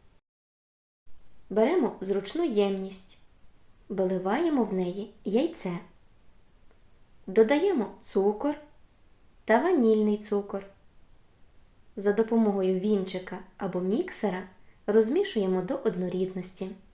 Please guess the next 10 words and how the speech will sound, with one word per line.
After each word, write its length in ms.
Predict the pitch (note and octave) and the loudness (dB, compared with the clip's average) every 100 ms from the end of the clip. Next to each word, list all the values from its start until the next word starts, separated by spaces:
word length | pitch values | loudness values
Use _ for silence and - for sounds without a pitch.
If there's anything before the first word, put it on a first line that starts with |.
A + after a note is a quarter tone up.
| - - - _ - - - - _ - - - - | -20 -20 -20 _ -20 -20 -20 -20 _ -20 -20 -8 2
Після 320 | A3 A3+ C4 | 2 4 0
чого 380 | C4 F4+ C4 F#3+ - - - - | 0 -2 -2 -6 -14 -20 -20 -4
вливаємо 680 | G3 A3+ C#4 F#4 B3 G3 F#3+ | 2 4 4 2 2 0 -2
розтоплене 680 | G3 G3 - F#4 F#4 G3+ F#3+ | -4 -4 -2 -2 0 -2 0
вершкове 500 | F#3 F#3 - E4+ D4+ | -2 -4 -4 -2 0
масло, 580 | G#3 F#3 F#3 F#3 F#3 F#3+ - - - - - - - - - - - | 0 -2 -4 -6 -8 -8 -12 -20 -20 -20 -20 -20 -20 -20 -20 -20 -2
додаємо 680 | G3 F#3 F#3 G3+ D#4 D#4 D#4+ - | 0 2 2 2 -2 -4 -8 -8
олію. 480 | - D4 G3 F3+ F3+ G3+ - _ _ - - _ - - - _ _ _ _ _ - - - - - | -2 0 2 0 -4 -10 -16 _ _ -20 -20 _ -20 -20 -20 _ _ _ _ _ -12 -12 -12 -14 -8
Знову 460 | G3+ A#3 A#3 F#3+ F#3+ | 0 2 4 2 -2
розмішуємо 840 | F#3+ G3 D4 F#4 A#3+ G3 F#3 | -2 -2 -2 -2 -2 -2 -2